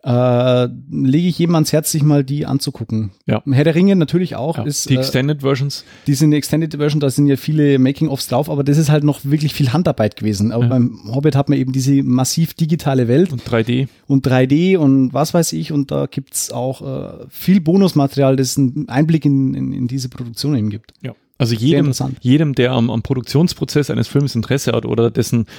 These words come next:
Speaker 2: Interesse jetzt geweckt wird, vielleicht durch den Podcast, dem empfehle ich die Anhänge vom Herr der Ringe und vom Hobbit. Man lernt sehr, sehr viel übers Filme machen. Weil es auch weit entfernt ist von diesem typischen,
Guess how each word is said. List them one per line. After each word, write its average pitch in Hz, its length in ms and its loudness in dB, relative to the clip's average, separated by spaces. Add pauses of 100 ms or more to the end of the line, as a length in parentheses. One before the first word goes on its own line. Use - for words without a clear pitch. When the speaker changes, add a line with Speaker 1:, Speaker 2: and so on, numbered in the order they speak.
(180)
Speaker 2:
Interesse - 380 -2
jetzt - 160 -4
geweckt 123 340 -2
wird, 123 180 0
vielleicht 120 280 -2
durch - 100 -18
den 117 140 -2
Podcast, 110 420 -4
dem 113 120 0
empfehle 123 360 0
ich 120 80 -2
die - 160 -6
Anhänge 127 360 0
vom 110 180 -6
Herr 113 100 0
der 113 140 0
Ringe 135 180 -2
und 120 140 -8
vom 104 120 -6
Hobbit. 120 300 -4 (480)
Man 117 160 0
lernt 123 320 0
sehr, 131 300 2
sehr 127 180 -2
viel 127 220 -4
übers 110 160 -6
Filme 117 220 -6
machen. 104 220 -12 (760)
Weil 131 200 0
es 131 160 -4
auch - 280 -2 (640)
weit 131 460 0
entfernt 135 400 -2
ist 127 80 -6
von 131 180 -2
diesem 123 220 -2
typischen, 131 720 -4